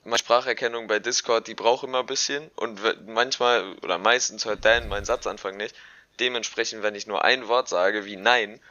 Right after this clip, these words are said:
kann es sein, dass Dan es nicht hört. Und deswegen habe ich gerade fünfmal hintereinander „Nein“ gesagt und Dan fragt nach zehn Minuten „Ja?“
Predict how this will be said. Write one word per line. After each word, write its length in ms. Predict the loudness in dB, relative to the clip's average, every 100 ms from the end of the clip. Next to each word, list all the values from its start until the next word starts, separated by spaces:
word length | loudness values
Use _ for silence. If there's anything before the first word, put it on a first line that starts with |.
| -14 -4
kann 140 | -2
es 100 | 0
sein, 200 | 0 0
dass 140 | -2
Dan 220 | 2 2 2
es 120 | -8
nicht 140 | -2
hört. 240 | 0 0 -2
Und 120 | -4
deswegen 280 | -2 -2 -4
habe 120 | -4
ich 100 | -2
gerade 220 | -2 -2 -10 _ _ -2
fünfmal 440 | 0 0 4 4
hintereinander 500 | 4 2 2 2 4
„Nein“ 280 | 4 2 0
gesagt 320 | -2 -2 -4
und 140 | -2
Dan 300 | 4 4 4
fragt 400 | -6 0 0 0 -6
nach 160 | -8
zehn 220 | -2 -2
Minuten 400 | -2 -6 -8 -12 -20 _ 2
„Ja?“ 340 | 6 6 4